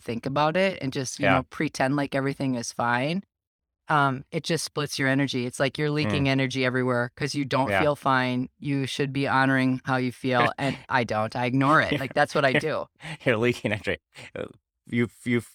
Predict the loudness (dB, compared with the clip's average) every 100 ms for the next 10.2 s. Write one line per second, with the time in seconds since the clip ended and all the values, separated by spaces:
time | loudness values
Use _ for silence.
0 | -6 -6 -2 0 2 2 2 2 4 6
1 | 6 6 2 -2 0 2 2 4 0 2
2 | 2 2 0 -2 0 0 0 0 0 0
3 | -2 -2 -4 -4 -4 -8 -10 -6 -2 0
4 | 2 2 4 6 6 6 4 0 2 6
5 | 6 6 6 6 4 2 4 6 6 6
6 | 2 _ _ _ 0 4 6 6 2 -2
7 | -6 _ _ _ 0 4 6 6 4 6
8 | 4 4 -2 -2 2 2 4 2 0 -2
9 | 0 2 2 0 0 -4 -2 0 0 -2
10 | -6